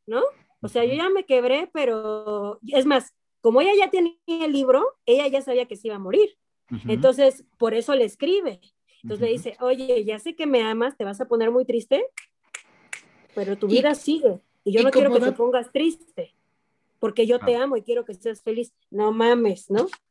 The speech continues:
Speaker 1: Es
Speaker 2: Es,
Speaker 1: una
Speaker 2: está
Speaker 1: historia de
Speaker 2: cabrón.
Speaker 1: amor, ¿no?
Speaker 3: Y como dato
Speaker 1: ¿No?
Speaker 3: curioso a lo que estás mencionando, Gis, que es cuando ella ya se va a morir, o sea, ella ya lo sabe, ya, ya sabe que ella no va a regresar a su casa. Está en el hospital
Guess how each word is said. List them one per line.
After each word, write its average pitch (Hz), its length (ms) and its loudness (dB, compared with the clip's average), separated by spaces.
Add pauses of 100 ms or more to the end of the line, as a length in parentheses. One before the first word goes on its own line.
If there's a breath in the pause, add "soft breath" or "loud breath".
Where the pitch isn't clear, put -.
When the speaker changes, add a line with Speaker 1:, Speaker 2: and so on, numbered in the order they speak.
Speaker 1:
Es 135 120 -2
Speaker 2:
Es, 131 100 0
Speaker 1:
una 190 120 4
Speaker 2:
está 180 100 -4
Speaker 1:
historia 196 160 6
de 185 60 2
Speaker 2:
cabrón. 185 120 -2
Speaker 1:
amor, 180 240 0
¿no? 190 60 -4 (420)
Speaker 3:
Y 220 140 -8
como 262 240 2
dato 269 260 6
Speaker 1:
¿No? 508 60 2
Speaker 3:
curioso 269 720 0
a 226 80 -4
lo 208 220 -2
que 214 80 -4
estás 226 260 -2
mencionando, 233 760 -2 (100)
Gis, 262 340 -12
que 208 360 -2
es 247 120 -6 (400 soft breath)
cuando 190 280 0
ella 214 220 -2
ya 285 100 -4
se 285 140 -8
va 285 80 -2
a 226 40 0
morir, 202 380 -2
o 165 80 -4
sea, 190 180 -4
ella 226 220 0
ya 262 160 0
lo 220 160 -6
sabe, 175 400 -8
ya, 226 420 -8 (420 soft breath)
ya 233 160 0
sabe 262 280 2
que 190 560 -8
ella 247 260 0
no 262 140 2
va 254 100 0
a 254 40 0
regresar 208 400 -4
a 202 80 -2
su 185 180 -8
casa. 175 340 -14 (1400)
Está 254 480 -2
en 269 160 4
el 247 140 0
hospital 262 760 -2